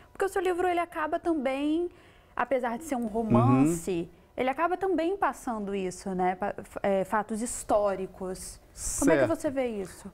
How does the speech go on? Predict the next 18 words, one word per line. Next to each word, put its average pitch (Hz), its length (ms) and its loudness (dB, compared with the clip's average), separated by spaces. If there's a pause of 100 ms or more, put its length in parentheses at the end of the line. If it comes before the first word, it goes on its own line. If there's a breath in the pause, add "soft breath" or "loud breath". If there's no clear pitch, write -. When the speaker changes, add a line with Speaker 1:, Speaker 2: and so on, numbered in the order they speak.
(120)
Speaker 2:
É, 175 260 4
aliás, 175 540 2
no 180 220 0
livro, 202 600 0 (180)
tem 160 200 2
o, 147 180 0
no 135 140 2
final 143 340 2
dele 143 240 0
eu 190 60 2
boto 160 340 0
um 147 40 2
apêndice 143 720 -2
com - 140 0
extratos 160 640 -2
da 156 100 0
documentação 151 640 -2
histórica. 104 720 0